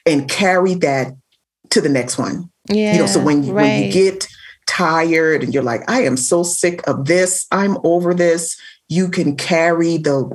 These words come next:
Speaker 1: you know, carry the win and carry the celebration from the last time. And sometimes that's enough to get you to the next one.
Speaker 2: So good. So good.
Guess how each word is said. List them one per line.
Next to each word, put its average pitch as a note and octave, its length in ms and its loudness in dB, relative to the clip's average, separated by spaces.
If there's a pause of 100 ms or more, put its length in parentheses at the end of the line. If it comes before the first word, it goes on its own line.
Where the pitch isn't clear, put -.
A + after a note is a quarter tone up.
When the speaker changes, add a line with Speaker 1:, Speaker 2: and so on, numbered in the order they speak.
Speaker 1:
you D#3+ 100 2
know, C3 160 0
carry D#3 460 0
the C#3+ 200 2
win D3+ 420 2
and C3+ 120 -2
carry D3 300 -2
the C#3 80 0
celebration C#3 960 0 (220)
from D3+ 120 2
the C3+ 80 0
last C#3 380 0
time. C3 320 0
And B2 160 0
sometimes D3 500 -2
that's C3+ 280 -2
enough B2+ 360 0
to B2 80 -6
get B2 220 -2
you A#2+ 60 -6
to B2+ 120 -4
the A#2 60 -6
next - 320 -4
one. - 240 -10 (460)
Speaker 2:
So D#3+ 460 -2
good. D3 480 -2 (180)
So D#3 400 -2
good. C#3 320 -4